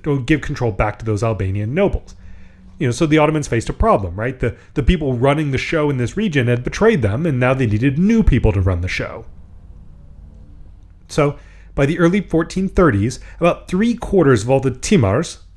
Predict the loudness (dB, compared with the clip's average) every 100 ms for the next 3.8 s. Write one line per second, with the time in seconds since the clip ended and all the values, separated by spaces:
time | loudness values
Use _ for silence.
0 | -14 -8 -6 -2 0 4 4 4 2 0
1 | 2 0 0 0 2 2 0 -2 -2 -4
2 | 0 0 0 -2 -6 0 0 0 -4 -6
3 | -4 -4 -2 0 0 0 0